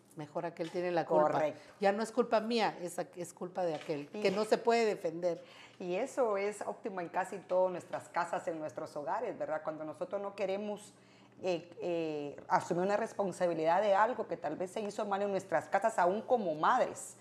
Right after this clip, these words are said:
Speaker 1: Ujú.
Speaker 2: ¿verdad? Cuando nosotros cometemos un error con nuestros hijos, qué fácil es decirle y echarle la culpa a otro de nuestras
Speaker 1: Sí.
Speaker 2: propias errores que nosotros cometimos en este tiempo,
Speaker 1: Sí.
Speaker 2: ¿verdad? Fíjate que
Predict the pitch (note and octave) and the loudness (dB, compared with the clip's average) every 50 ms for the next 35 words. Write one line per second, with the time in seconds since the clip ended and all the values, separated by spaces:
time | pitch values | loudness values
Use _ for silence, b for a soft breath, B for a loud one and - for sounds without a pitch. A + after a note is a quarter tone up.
0 | B B B F3+ F3+ E3+ - F3 F3 E3 D3+ F3+ F#3+ A3+ B3+ B3+ B B B B | B B B -8 -6 -2 4 4 4 6 8 6 6 6 4 -2 B B B B
1 | B F#3+ F3+ F3 F3+ F3 F3 - G3+ G3+ A3 A3+ A3+ - G#3+ F#3 E3+ E3 - F#3+ | B 2 2 2 2 2 0 0 0 2 2 0 0 0 0 0 0 2 4 4
2 | G3 G#3 A3 G#3+ - A3 G#3+ A3 G#3 G3+ G#3 G#3 G#3 A#3 G#3+ G3+ F#3 F#3 - F3 | 4 4 2 -2 -2 0 2 2 4 4 2 2 2 0 0 0 0 -2 -2 -4
3 | - - G#3 F#3+ A3+ G#3+ - A3+ A3 - - A3+ A3 - A3+ G#3+ G3 G3 G3+ G3 | -4 -4 -2 -2 -4 -4 -2 -6 -2 2 4 4 4 4 0 0 0 0 0 -2
4 | - A3+ A3+ A3+ A3+ B3 A3+ F#3+ E3+ E3+ - - F#3 G3 G#3 G#3+ G3 E3+ - - | -2 -2 -2 -2 -2 -2 0 0 -2 0 2 2 4 6 6 6 6 4 4 2
5 | - A3 B3 C#4 B3+ - - E3+ - B B B B B B - E3 E3 F3+ A3+ | 2 4 4 4 4 2 2 0 0 B B B B B B 8 10 10 12 10
6 | D4 C#4 - A3+ G3+ E3+ D3+ - - F3 E3 - G#3 G#3 G#3 G3+ G#3 G3+ G3+ G#3 | 10 8 6 4 2 2 2 -2 -8 -2 4 6 8 8 8 6 4 2 2 2
7 | A3+ C#4 D4+ - - C4 A3+ - - D#3+ G#3 A3 C4 D4+ C#4+ - B3+ G#3+ F3+ E3 | 2 0 -2 -2 -2 -2 -2 -2 -2 0 4 6 6 6 4 2 2 4 4 4
8 | - - - B B B B B B - G3+ F#3+ G3 F#3+ G3+ A#3 D4 E4+ D#4+ - | 4 0 -6 B B B B B B 6 6 8 8 8 8 8 8 6 4 0
9 | - - G3+ E3+ D#3 - - D#3+ D3+ - F3 F3 E3 - - B B B B E3+ | 0 0 0 0 0 0 0 -2 -2 0 0 0 0 -2 -10 B B B B 2
10 | E3+ E3 E3 E3 - F#3 F3+ F3+ F3 E3 - - D3+ D3+ D#3 D3+ - - E3+ - | 4 4 2 0 0 -2 -2 0 -2 -4 -4 -4 -4 -4 -4 -6 -6 -6 -8 -4
11 | - G3 C4+ B3+ B3 - - - C#3+ C#3 - - D#3 D3+ D#3+ E3 F#3 G#3 B B | 0 0 0 0 -2 -4 -8 -10 -8 -6 -2 0 0 2 4 2 2 0 B B
12 | B B B B B B B B B - F3+ F#3+ F#3+ F#3+ - - B3 - B3 F#3+ | B B B B B B B B B 0 2 4 4 6 6 4 4 4 2 2
13 | D#3+ - - - | 2 0 -2 -8